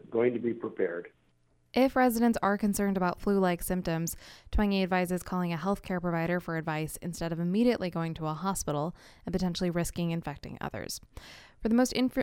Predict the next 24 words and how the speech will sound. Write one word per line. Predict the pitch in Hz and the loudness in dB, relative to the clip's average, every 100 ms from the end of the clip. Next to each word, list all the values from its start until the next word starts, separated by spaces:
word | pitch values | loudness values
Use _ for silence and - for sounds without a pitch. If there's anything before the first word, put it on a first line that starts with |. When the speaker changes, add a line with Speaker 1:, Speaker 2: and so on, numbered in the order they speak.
| - | 2
Speaker 2:
updated | 240 - 277 254 | 2 4 2 4
information | 226 226 214 202 - 233 226 | 2 4 2 2 2 2 4
on | 190 190 | 4 4
the | 185 | 2
outbreak, | 180 - 208 - | 0 0 -2 -2
you | |
can | 185 180 | 0 2
visit | 175 175 180 | 2 0 0
the | 175 | -2
Center | - 180 180 | -2 -2 -2
for | 180 | -4
Disease | 170 170 175 - | -6 -4 -4 -4
Control | - 170 180 170 | -6 -2 0 0
and | 165 | -2
Prevention | 170 180 180 214 | 0 0 2 2
website | 208 202 - 262 - - | 2 0 0 0 0 -4
at | 170 - | -6 -4
C | 185 | -2
D | 175 | -2
C | 175 180 | -2 0
dot | 175 160 - | 0 0 0
gov | 190 196 190 - | 2 2 2 -2
slash | - 170 - | -4 -4 -4
coronavirus | - 175 185 190 202 220 254 | -4 0 0 0 0 0 -2